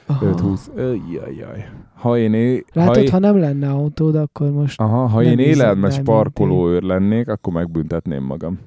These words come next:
Speaker 2: Na, bocsánat.
Speaker 1: Szerintem, szerintem.
Speaker 2: Na, mit fejtegettem?
Speaker 1: Ö, én fejt-, ja, igen, te fejt-, na, volt bennem egy olyan, d-, olyan érzés, mint hogyha ezt, ezt, ezt így úgy mutatnád nekem, hogy ez nekem egy hiányosságom.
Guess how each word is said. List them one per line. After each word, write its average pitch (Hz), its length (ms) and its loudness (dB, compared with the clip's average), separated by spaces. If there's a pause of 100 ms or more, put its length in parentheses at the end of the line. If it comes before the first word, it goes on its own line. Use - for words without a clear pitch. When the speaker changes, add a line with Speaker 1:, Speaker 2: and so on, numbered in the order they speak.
(140)
Speaker 2:
Na, 123 160 2
bocsánat. 113 520 2
Speaker 1:
Szerintem, 139 280 -6
szerintem. 117 360 -2
Speaker 2:
Na, 110 60 0
mit 127 120 -2
fejtegettem? 101 720 -4 (600)
Speaker 1:
Ö, 190 240 2
én 240 220 2
fejt-, 135 280 -6 (140)
ja, 190 220 2
igen, 151 280 -4
te 214 120 -2
fejt-, 127 420 -8 (160)
na, 208 240 -2
volt 240 240 0
bennem 156 260 -4
egy 143 180 -4
olyan, 160 340 0
d-, 156 160 -6 (140)
olyan 160 260 0
érzés, 143 480 -2
mint 165 180 -2
hogyha 156 220 -2
ezt, 165 320 -4
ezt, 160 420 -4 (640)
ezt - 300 -6
így 175 140 0
úgy 233 160 4
mutatnád 147 540 -6
nekem, 151 300 -4
hogy 156 180 -2
ez 147 100 -2
nekem 151 280 -4
egy 147 140 -2
hiányosságom. 123 1160 -6